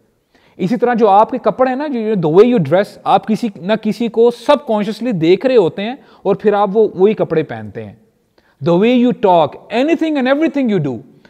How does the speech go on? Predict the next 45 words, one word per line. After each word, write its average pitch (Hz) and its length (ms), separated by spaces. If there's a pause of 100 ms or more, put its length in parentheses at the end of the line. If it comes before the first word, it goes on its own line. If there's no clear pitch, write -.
(160)
and 196 220
on - 120
top 262 280
of 175 120
that, 190 200
आप 170 340
अगर 170 220
मिसाल 160 360
के 180 100
तौर 156 200
पे, 185 360 (1600)
आ, 127 420 (840)
यार 180 180
ये 196 60
मेरा, 180 380
मेरा 165 360
ये 170 200
खाने 151 280
को 151 120
दिल 147 200
कर 101 160
रहा 90 80
है, 92 80
for 113 120
example, 98 320 (320)
मेरा 156 260
दिल 220 160
कर 175 160
रहा 147 60
है 147 80
ना, 175 220
मैं 147 160
वो 170 100
खा 110 220
लेता 107 220
हूँ। 131 120 (680)
अब 196 160
मेरा 220 260
दिल 226 180
मुझे 208 260
बहुत 180 360
सारी 240 200
चीज़ें 202 300
कहता 151 300
है 139 300